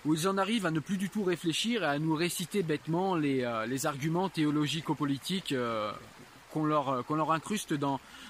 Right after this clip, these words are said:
dans le cerveau. Et ce qu'il y a de, ce qu'il y a de plus flippant, c'est que Véronique Roy, dans ce livre, décrit bien comment, euh, comment elle n'arrive plus à le faire réagir. Euh, elle essaye des choses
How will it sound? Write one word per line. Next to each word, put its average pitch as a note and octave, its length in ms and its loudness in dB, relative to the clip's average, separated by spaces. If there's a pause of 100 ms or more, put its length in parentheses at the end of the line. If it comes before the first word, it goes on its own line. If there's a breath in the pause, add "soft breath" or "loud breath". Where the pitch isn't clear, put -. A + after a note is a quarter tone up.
dans D3+ 80 2
le E3 60 0
cerveau. B3 400 2
Et E3+ 80 6
ce - 100 -2
qu'il G#3+ 120 0
y - 20 4
a G3 40 2
de, E3+ 200 2 (640 loud breath)
ce - 100 -4
qu'il G#3 80 2
y - 0 -
a G3 40 2
de - 40 -6
plus A3 200 2
flippant, C#4+ 420 0
c'est F#3+ 160 -2
que G3 120 0
Véronique G3+ 400 0
Roy, C4+ 140 2
dans A#3 140 0
ce - 100 -2
livre, A#3+ 120 0
décrit G#3 260 -2
bien B3 260 0
comment, A3 340 0 (400 loud breath)
euh, C#3 400 2 (560)
comment C4+ 220 4
elle A3 60 0
n'arrive F3+ 200 0
plus D4+ 140 2
à B3+ 40 6
le A3 60 0
faire A3 160 2
réagir. A3 580 2
Euh, C#3 280 2
elle D3+ 100 2
essaye A3+ 300 0
des E3+ 100 2
choses E3+ 420 2